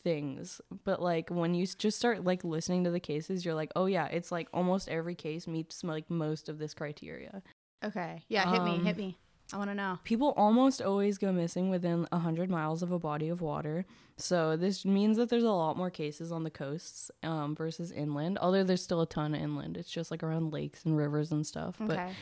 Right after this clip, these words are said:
Speaker 1: like, the majority, like, is almost always, like, not necessarily right next to the water, like, sometimes, but, like, usually just, like, within a vicinity of a body of water.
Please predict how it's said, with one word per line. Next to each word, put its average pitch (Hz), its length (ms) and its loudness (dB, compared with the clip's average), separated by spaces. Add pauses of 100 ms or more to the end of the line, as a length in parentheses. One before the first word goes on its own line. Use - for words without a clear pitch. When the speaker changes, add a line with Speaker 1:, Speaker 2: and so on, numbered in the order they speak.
(180)
Speaker 1:
like, 196 100 2
the 208 80 6
majority, 202 680 4
like, 170 300 -2
is 175 140 -2
almost 175 500 4
always, 160 280 -2
like, 156 280 -6 (120)
not 208 240 4
necessarily 233 520 4
right 165 200 0
next 165 180 -2
to 180 100 -4
the - 20 0
water, 180 300 2
like, 143 160 -4
sometimes, 156 480 -4
but, - 180 -6
like, 147 160 -4
usually 175 300 0
just, 160 180 -6
like, 147 180 -8
within 151 520 -2
a 156 80 -4
vicinity 156 680 -6
of 175 120 -8
a 170 80 -6
body 175 340 -8
of 185 140 -12
water. 185 380 -10